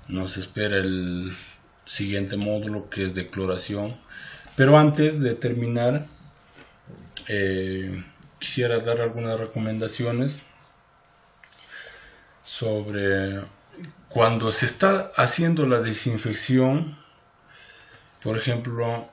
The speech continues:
eh, vemos ahí que se está realizando la desinfección. Cuando ya hay, en la desinfección tiene que, que haber, eh, dos, tres personas haciendo la desinfección, utilizando, este,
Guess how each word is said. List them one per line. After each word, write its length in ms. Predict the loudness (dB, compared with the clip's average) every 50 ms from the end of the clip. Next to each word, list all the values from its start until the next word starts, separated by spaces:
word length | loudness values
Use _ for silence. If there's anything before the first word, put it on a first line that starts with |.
| _ _ _ _ _ -20 -20 -20 -20 -16 -8
eh, 340 | -6 -2 0 0 2 0 0 0
vemos 400 | 0 0 0 0 -2 -2 -2 -2
ahí 340 | 0 0 0 0 -2 -4
que 180 | -6 -8 -10 -10
se 180 | -8 -8 -8 -8
está 320 | -2 2 4 4 4 4
realizando 520 | 2 0 -2 -2 -2 -2 -2 -2 -2 0 0
la 40 | -2
desinfección. 760 | -4 -6 -6 -8 -8 -8 -8 -10 -8 -6 -4 -4 -4 -4
Cuando 360 | -6 -6 -4 -2 -2 -2 -2 -2
ya 300 | 0 0 2 2 2 2
hay, 340 | 0 -2 -4 -6 -10 -12 -18 -20 -20 -20 -16 -10 -6
en 140 | -4 -2 -2
la 80 | -2
desinfección 600 | -2 -4 -6 -6 -6 -6 -6 -6 -4 -2 0 0 0
tiene 200 | 2 0 0 0
que, 140 | -2 -6 -8 -10 -18 -14 -8
que 80 | -6 -4
haber, 400 | -4 -2 -2 -2 -2 -2 -4 -6 -10 -14 -20 -20 -20 -20 -20 -18 -18 -18 -14 -8 -4
eh, 560 | -2 0 0 2 2 2 0 0 -2 -2 -4 -4
dos, 380 | -2 -2 0 0 0 -2 -4 -6 -8 -8 -10 -10 -12 -14 -12 -8
tres 240 | -6 -4 -2 -2 -4
personas 840 | -4 -6 -6 -6 -6 -6 -6 -6 -4 -4 -6 -6 -6 -8 -12 -16 -18 -20 -20 -20 -16
haciendo 520 | -14 -12 -10 -8 -6 -2 -2 0 0 0 0
la 120 | 0 -2
desinfección, 880 | -2 -4 -6 -6 -6 -6 -6 -6 -6 -8 -8 -8 -6 -4 -4 -2 -2 -2
utilizando, 880 | -4 -4 -4 -4 -4 -4 -4 -4 -4 -4 -4 -2 -2 -4 -4 -2 -4 -4
este, 640 | -6 -8 -12 -10 -6 -6 -4 -4 -4 -6 -8 -10